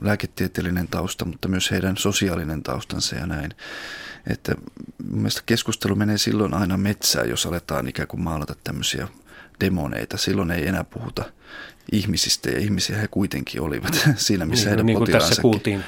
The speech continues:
Speaker 2: esimerkkejä. Kyllä. Ja, ö,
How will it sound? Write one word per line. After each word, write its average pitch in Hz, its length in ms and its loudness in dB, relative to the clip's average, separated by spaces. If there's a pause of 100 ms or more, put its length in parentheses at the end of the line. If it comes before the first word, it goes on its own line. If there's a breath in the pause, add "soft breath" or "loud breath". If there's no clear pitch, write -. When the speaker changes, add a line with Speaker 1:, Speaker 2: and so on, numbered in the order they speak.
Speaker 2:
esimerkkejä. 101 540 -4 (1000 loud breath)
Kyllä. 104 360 2 (680 loud breath)
Ja, 107 340 4 (1300 loud breath)
ö, - 120 -8